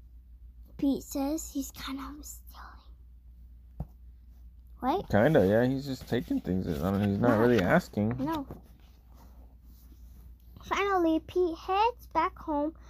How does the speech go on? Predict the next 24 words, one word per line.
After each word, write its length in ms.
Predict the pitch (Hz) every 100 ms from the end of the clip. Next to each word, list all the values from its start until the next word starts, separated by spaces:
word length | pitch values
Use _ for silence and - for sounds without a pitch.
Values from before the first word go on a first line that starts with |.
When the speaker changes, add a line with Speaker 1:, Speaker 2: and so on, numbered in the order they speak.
| -
Speaker 1:
but 160 | - 320
he 160 | - 311
sto-, 300 | - - - - - - - -
but 200 | 320 277 -
he 160 | 311 311
stops 580 | - - 311 381 -
in 160 | 349 302
front 320 | - 330 349 -
of 180 | 339 330 - - - - - -
his 260 | 320 - - -
yard, 420 | 233 214 220 247 - - -
which 280 | 294 311 -
is 180 | 302 -
covered 360 | - 403 392 370
in 160 | 339 294
bright 360 | 320 339 415 - - -
leaves 600 | 302 320 339 359 359 -
falling 460 | - 330 330 330 330
from 260 | - 320
the 120 | 320 -
trees. 500 | - 262 196 135 - - - - - -
Pete 240 | - 359
helps 380 | - 330 - -
his 200 | 403 440